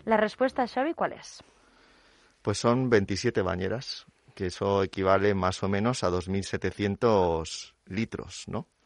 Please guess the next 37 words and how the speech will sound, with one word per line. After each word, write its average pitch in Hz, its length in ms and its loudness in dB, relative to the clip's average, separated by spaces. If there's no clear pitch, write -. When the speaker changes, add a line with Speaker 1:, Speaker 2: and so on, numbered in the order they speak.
Speaker 2:
Que - 80 -4
es - 80 -4
una 90 400 2
barbaridad. 90 480 0
Si - 80 -8
nos 82 60 -10
ponemos 92 200 -4
en 104 60 -4
la 92 80 2
cabeza 95 340 0
para 85 260 -4
hacer 95 220 -4
una 98 160 -4
simple 98 340 -2
camiseta 92 640 0
tanta 95 400 4
agua, 98 340 4
eh, 82 360 -4
es 90 140 -6
muchísima 95 500 -4
cantidad, 85 520 -4
¿no? 90 260 -4
Eh, 82 480 -6
y 87 80 -10
luego 90 180 0
está 98 580 2
todo 95 200 2
el 92 100 -2
tema 98 300 0
de, 87 240 0
de 92 60 -4
además 92 260 0
los, 107 180 -6
todos 107 220 2
los 101 120 0
productos 98 460 -2
agroquímicos 98 880 -2